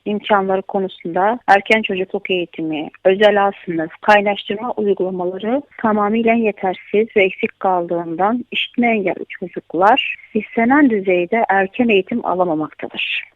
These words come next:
Ve ne yazık ki rehabilitasyon merkezlerine sadece seçenek olarak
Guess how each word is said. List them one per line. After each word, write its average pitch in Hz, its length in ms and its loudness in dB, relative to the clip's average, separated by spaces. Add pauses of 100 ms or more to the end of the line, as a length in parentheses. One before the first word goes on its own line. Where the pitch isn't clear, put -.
(340)
Ve 240 140 8
ne 262 100 4
yazık 214 340 0
ki 254 200 4
rehabilitasyon 220 720 4
merkezlerine 190 1040 2 (220)
sadece 185 460 4
seçenek 190 440 -6
olarak 185 280 0